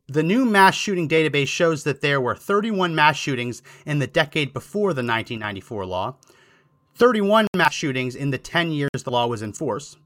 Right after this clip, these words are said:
and forty-seven mass shootings in the ten years after it expired. As noted, some of that increase stems from population growth." So when he says,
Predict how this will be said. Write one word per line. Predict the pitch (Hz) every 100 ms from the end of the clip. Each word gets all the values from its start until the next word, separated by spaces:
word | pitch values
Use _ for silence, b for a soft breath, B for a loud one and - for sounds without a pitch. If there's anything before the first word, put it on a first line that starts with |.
| _ _ _
and | 143 156
forty-seven | 147 - 233 208 - - - 262 262 170 - - _ _ _ _ _ _ -
mass | 120 110
shootings | - 110 110 -
in | 135
the | 135
ten | - 165 147
years | 127 120 - -
after | 123 - 120 117
it | 113
expired. | 113 - - 123 107 90 _ _ _ _ _ _ _ _ -
As | 120 117 120
noted, | 117 143
some | - 165
of | 147
that | 147
increase | 120 113 131 131
stems | - 110 107
from | - 143
population | 113 98 117 107 95 - 147
growth." | 190 233 113 - b b b b b _ _ _ _ _ _
So | - 190 160 -
when | 147 151
he | 165
says, | 156 277 185 135 151 -